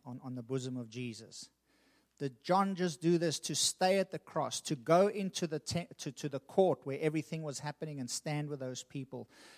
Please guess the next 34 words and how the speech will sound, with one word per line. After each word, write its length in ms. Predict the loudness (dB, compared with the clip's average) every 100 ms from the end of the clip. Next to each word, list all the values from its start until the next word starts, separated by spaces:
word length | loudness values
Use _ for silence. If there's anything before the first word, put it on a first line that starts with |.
| _ -2
Did 180 | -2 4
John 300 | 4 4 2
just 300 | -2 -2 0
do 160 | 2
all 180 | 2 2
of 80 | 2
that 260 | 0 0
because 600 | -6 -6 0 0 0 -6 -12 _ _
John 300 | 0 0 0
says, 420 | 0 2 2 0 -2
"And 200 | -2 -2
we 220 | -2 -2
have 240 | -2 -4
known," 540 | -2 2 2 2 -4 -10 _
'cause 300 | 2 2 -2
we 320 | 4 4 4
all 420 | 6 8 10 8
know 560 | 4 6 6 6 4 -6 _ _ _ _ _ _ _ _ _
about 320 | -8 -2 -2 -2
the 80 |
love 220 | -2 0 -2
of 120 | -6
God. 360 | -6 -6 -12 _ _ _ _ _ _ _ _ _ _ -6
You 140 | -6
can't 440 | -4 2 4 4 6
live 260 | 6 6
in 120 | 2
America 640 | -2 2 4 2 0 -10 -14 -18 _ -10
and 280 | -6 -6 -4
say 300 | 2 2 2
that 220 | -2 -8
you've 160 | -8 -2
never 380 | 0 2 2
heard 580 | 4 8 8 6 0 -16